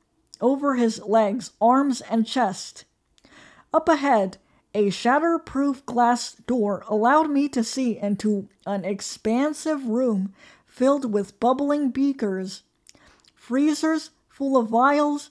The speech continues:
glowing computers, and blood-stained surgical beds.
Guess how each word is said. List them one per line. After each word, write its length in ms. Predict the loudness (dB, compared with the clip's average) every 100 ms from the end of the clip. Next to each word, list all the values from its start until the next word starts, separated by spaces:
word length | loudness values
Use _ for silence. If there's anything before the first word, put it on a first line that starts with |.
| _ _ _
glowing 440 | -2 2 4 2 0
computers, 760 | -2 -2 -2 -2 2 0 0
and 300 | -4 -4 -4
blood-stained 880 | -2 2 2 0 -6 -2 0 0 -2
surgical 640 | -6 -2 -2 -2 -6 -4 -2
beds. 520 | 0 -2 -4 -14